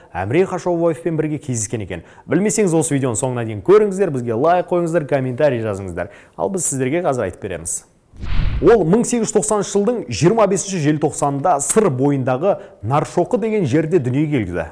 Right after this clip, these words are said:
Отбасында бес ағайынды. Айтпақшы, оның туған жылы туралы әртүрлі ақпарат бар. Ташкенттегі ерлер гимназиясына оқуға қабылданған. Гимназияны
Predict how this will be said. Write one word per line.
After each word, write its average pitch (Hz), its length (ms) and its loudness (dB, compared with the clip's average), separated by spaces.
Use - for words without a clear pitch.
Отбасында 104 480 -2
бес 180 240 2
ағайынды. 90 380 -6
Айтпақшы, 123 400 -4
оның 131 260 -2
туған 151 320 0
жылы 151 220 -2
туралы 147 320 0
әртүрлі 170 480 2
ақпарат - 340 -8
бар. 82 140 -10
Ташкенттегі 147 640 0
ерлер 160 320 4
гимназиясына 156 720 -2
оқуға 127 400 -2
қабылданған. 90 560 -2
Гимназияны 110 640 -4